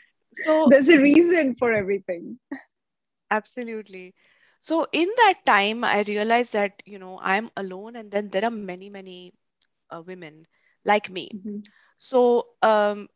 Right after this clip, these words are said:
Speaker 1: a little bit background about me, I'm not an entrepreneur, right? I, I've never,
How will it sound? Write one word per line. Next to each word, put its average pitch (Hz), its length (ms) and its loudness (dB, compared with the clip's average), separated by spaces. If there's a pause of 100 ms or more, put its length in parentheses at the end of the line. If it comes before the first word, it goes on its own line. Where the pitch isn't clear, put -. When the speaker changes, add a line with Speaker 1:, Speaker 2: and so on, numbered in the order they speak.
(140)
Speaker 1:
a 226 100 0
little 277 260 4
bit 370 220 -6
background 220 380 0
about 277 200 -4
me, 277 160 -14
I'm 269 220 -16
not 240 260 -8
an 262 280 -8 (160)
entrepreneur, 196 840 -6
right? 170 280 -6 (100)
I, 196 220 -4 (160)
I've 233 200 -4
never, 226 420 -4